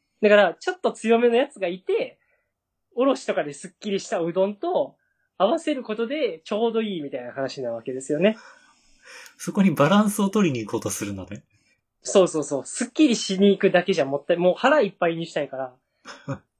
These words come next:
Speaker 1: そうか、そうなってくると逆転現象が起きてますね、今ね。
Speaker 2: 起きてますね。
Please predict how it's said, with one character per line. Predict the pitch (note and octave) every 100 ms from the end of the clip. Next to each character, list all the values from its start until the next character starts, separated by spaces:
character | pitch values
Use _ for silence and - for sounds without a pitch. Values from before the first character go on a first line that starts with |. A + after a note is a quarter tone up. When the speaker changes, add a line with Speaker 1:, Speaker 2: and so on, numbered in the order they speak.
| _ _ _ _ _ _
Speaker 1:
そ | - D3
う |
か、 | -
そ | - B3+
う | D#4
な | F4
っ | -
て | A3
く | F3+
る |
と | D#3+
逆 | D3+ D#3
転 | - A3 G#3
現 | A3 F#3+
象 | D3
が | B2+ B2+
起 | -
き |
て |
ま | A#2+
す | A2+ C3
ね、 | B2+
今 | A#2+
ね。 | A#2 B2 A2+ A2 _ _ -
Speaker 2:
起 | - -
き |
て | G2
ま | F2+
す | -
ね。 | F#2+ F2 -